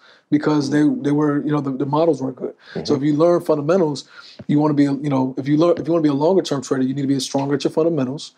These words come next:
Speaker 2: Mm-hmm.
Speaker 1: Uh, and then I always say that with, even with long term, uh, investors or long term traders, I'll say long term traders, um, you, learning technicals goes hand in hand with fundamentals, because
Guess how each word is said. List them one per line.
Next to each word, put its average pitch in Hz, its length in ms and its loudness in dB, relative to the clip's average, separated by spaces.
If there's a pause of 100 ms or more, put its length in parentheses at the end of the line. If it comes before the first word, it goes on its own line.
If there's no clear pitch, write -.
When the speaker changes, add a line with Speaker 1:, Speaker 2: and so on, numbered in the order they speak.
Speaker 2:
Mm-hmm. 113 320 -6
Speaker 1:
Uh, 147 100 2
and 147 140 -2
then 147 60 -2
I 143 60 0
always 151 360 2
say 147 240 2
that 139 220 0
with, 139 200 -4
even 156 200 -2
with 135 160 -4
long 151 260 -2
term, 135 480 -2
uh, 135 220 -2
investors 135 460 -4
or - 20 -2
long 135 180 -2
term 127 180 -4
traders, 147 460 -2 (760)
I'll 151 60 -6
say 151 120 0
long 143 240 0
term 127 160 -2
traders, - 420 0 (560)
um, 135 480 0 (480)
you, 147 320 -2
learning 139 520 0
technicals 156 440 0
goes 143 260 0
hand 147 260 -2
in 135 60 -2
hand 139 240 0
with 131 160 0
fundamentals, 135 560 -2
because 131 600 -4